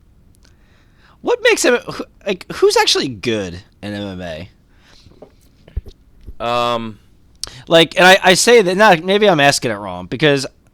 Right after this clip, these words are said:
Speaker 1: and I, maybe I don't pay attention enough. So, I had no idea that Nunes lost.
Speaker 2: Ama-, Amanda Nunes?
Speaker 1: I had no idea that she lost, like, six months ago. No clue.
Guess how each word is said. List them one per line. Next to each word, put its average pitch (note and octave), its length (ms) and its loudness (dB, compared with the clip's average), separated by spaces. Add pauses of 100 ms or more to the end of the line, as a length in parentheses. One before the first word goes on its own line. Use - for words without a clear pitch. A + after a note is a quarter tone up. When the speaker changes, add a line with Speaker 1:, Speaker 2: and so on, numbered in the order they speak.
(400)
Speaker 1:
and D3 140 2
I, E3 60 6
maybe E3+ 160 6
I E3 60 8
don't D3+ 140 6
pay C#3+ 120 0
attention A#2 340 -4
enough. F2+ 200 -10
So, B2+ 360 -2 (460)
I G#3+ 100 6
had C4 140 8
no F3+ 140 8
idea D3+ 340 6
that A#2 140 0
Nunes G#2 840 -6 (240)
lost. A2+ 640 0
Speaker 2:
Ama-, A#2+ 60 -8
Amanda C3 300 -2
Nunes? C#3+ 600 -4
Speaker 1:
I F3+ 120 4
had A3 100 6
no G#3+ 100 6
idea F#3+ 300 6
that C3+ 100 -2
she - 180 0
lost, C3 420 2
like, G#2 320 -4 (200)
six - 240 -4
months A2 240 -6
ago. E2 320 -12 (440)
No D3 260 2
clue. F2+ 380 -8